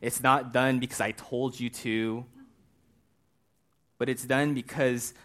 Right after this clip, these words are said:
the love of Christ compels you. You view that person in a new light.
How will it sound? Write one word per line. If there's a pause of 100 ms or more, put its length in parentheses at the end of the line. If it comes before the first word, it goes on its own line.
the
love
of
Christ
compels
you. (640)
You
view
that
person
in
a
new
light.